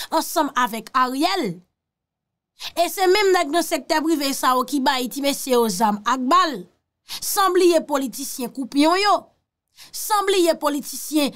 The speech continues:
La Singal yo. Eh bien, messieurs armés yo trouvé que li nécessaire, li indispensable pour que yo même tout yo fait partie des tables négociations par gen kwe dèk.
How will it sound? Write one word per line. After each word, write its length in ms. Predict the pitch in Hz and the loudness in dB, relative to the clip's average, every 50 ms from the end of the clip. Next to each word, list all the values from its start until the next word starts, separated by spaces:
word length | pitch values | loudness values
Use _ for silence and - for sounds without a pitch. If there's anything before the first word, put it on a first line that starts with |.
| - - | -6 -4
La 180 | 247 285 285 277 | 0 0 0 0
Singal 600 | - - - 320 311 294 277 247 262 254 254 254 | -2 -4 -2 0 0 2 2 0 0 0 0 2
yo. 160 | 285 311 302 381 359 - - _ _ _ _ | 2 4 4 4 2 0 -2 _ _ _ _
Eh 60 | - 277 | -4 0
bien, 140 | 294 311 | 2 2
messieurs 420 | 294 294 294 - - - - 349 311 - | 4 2 2 -2 -4 -6 -6 -6 -6 -2
armés 360 | - 294 302 285 254 247 240 233 | 0 0 0 0 0 0 0 0
yo 160 | 262 277 269 | 0 0 -2
trouvé 540 | 269 262 269 277 269 254 220 226 214 202 - | -2 -2 -2 -2 -2 0 0 0 0 -2 -2
que 240 | - 254 254 262 262 _ _ _ _ _ _ _ _ - - | -4 -4 -4 -4 -6 _ _ _ _ _ _ _ _ -8 -2
li 340 | 247 285 311 294 277 254 - - | 2 4 4 4 4 2 -4 -6
nécessaire, 720 | 220 233 262 320 320 - - 302 240 - - - 247 247 240 - _ _ _ - | -4 0 0 0 0 -2 -4 -4 -4 -4 -6 -6 -6 -6 -8 -10 _ _ _ -8
li 160 | 247 262 - - | -8 -8 -4 -2
indispensable 840 | 339 349 330 302 320 311 - - - - 247 233 208 - 233 226 208 | 0 2 2 4 2 2 0 -2 -6 -6 -6 -6 -6 -6 -6 -6 -8
pour 120 | - 269 - | -8 -8 -4
que 80 | - | 0
yo 160 | 262 247 233 220 | 2 2 2 4
même 320 | 254 349 392 359 330 262 | 2 2 2 2 2 2
tout 140 | 226 320 311 - - - - - | 2 0 0 -2 -4 -8 -4 -4
yo 100 | 262 285 | -4 -2
fait 180 | - 320 285 | 0 -2 -2
partie 300 | 285 262 247 233 - 233 | 0 0 -2 -2 -4 -8
des 180 | 214 226 220 220 | -6 -4 -6 -6
tables 340 | - - 392 359 277 208 220 | -6 -4 -2 -2 -2 -2 -4
négociations 760 | 240 240 233 240 240 - - - 208 202 202 - 233 233 226 | -6 -6 -6 -6 -8 -8 -8 -8 -8 -8 -8 -6 -4 -4 -2
par 160 | 226 220 214 | 0 -2 -2
gen 140 | 208 214 208 | -2 -6 -10
kwe 240 | - 233 214 202 190 | -6 -4 -4 -4 -4
dèk. 320 | 190 185 180 - - - | -6 -8 -10 -12 -20 -20